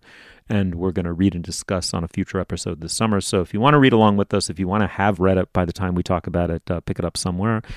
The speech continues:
In Slate Plus today, we're gonna be talking about, uh, Tom Cotton, the senator from Arkansas, wrote a preposterously fascistic, uh, op-ed for the New York Times that, uh, resulted in, um,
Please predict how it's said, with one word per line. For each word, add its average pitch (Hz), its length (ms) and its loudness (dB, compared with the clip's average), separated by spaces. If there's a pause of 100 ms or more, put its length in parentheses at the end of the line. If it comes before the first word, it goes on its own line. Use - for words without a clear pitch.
(300)
In 117 120 0
Slate - 300 4
Plus 185 220 6
today, 139 220 6
we're 117 140 6
gonna 110 100 4
be 107 80 4
talking 113 320 2
about, 104 400 6
uh, 92 160 6
Tom 110 300 4
Cotton, 107 380 2
the 98 60 0
senator 98 360 2
from 98 200 0 (140)
Arkansas, 98 640 4
wrote 92 420 4
a 85 360 2 (340)
preposterously 95 840 0
fascistic, 92 680 -2
uh, 87 240 0
op-ed 92 480 0
for - 100 -4
the 87 80 -2
New 90 80 0
York 87 220 -2
Times 107 460 2 (680)
that, - 320 0
uh, 87 340 2
resulted 95 680 0
in, 85 520 -2
um, 80 340 -4